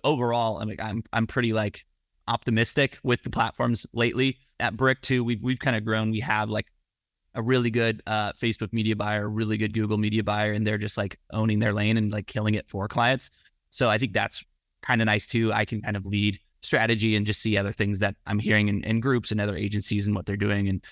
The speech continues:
and just giving them strategy and advice and new things to test. So that definitely helps. Uh, but overall, yeah, we're, we're seeing pretty good results, if I'm being honest. We do an internal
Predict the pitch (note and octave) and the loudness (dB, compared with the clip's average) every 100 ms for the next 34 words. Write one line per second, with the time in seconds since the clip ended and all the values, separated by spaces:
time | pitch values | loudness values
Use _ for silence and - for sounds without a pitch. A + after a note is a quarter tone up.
0 | - - A2+ G2+ - - B2+ A2 G#2+ G#2 | -20 -4 -2 0 -4 -2 0 4 4 2
1 | - A2 G2+ F#2+ G2+ G2+ G#2 G#2 G#2 G2+ | 2 2 2 0 -2 0 -2 0 0 -2
2 | G2+ G2+ - - G#2 G2+ - G2+ - - | -2 -4 -6 -4 -2 -2 -2 -4 -6 -16
3 | - A2+ A#2+ A2+ G#2+ A2 G#2+ - - - | -2 2 4 2 2 4 2 0 -6 -4
4 | G#2 G2+ B2 B2+ D3+ C3 B2 A#2 F2+ A2 | 0 0 0 0 0 2 2 2 2 -2
5 | - A#2 G#2+ - B2 A#2+ F#3 A3 - C3+ | -2 -6 -6 -4 -2 0 0 0 0 0
6 | C3 A#2+ G#2+ - B2 A2+ A2 G#2+ A2 G#2 | 2 2 -2 -4 -2 -2 -2 -2 -4 -4
7 | A2 G#2+ G#2 G#2+ G#2 G2+ - B2 D#3 F#3 | -4 -2 0 0 0 -2 -6 -4 -2 0
8 | G3+ D#3+ A#2+ - B2+ B2 A#2 | 2 2 0 0 0 2 0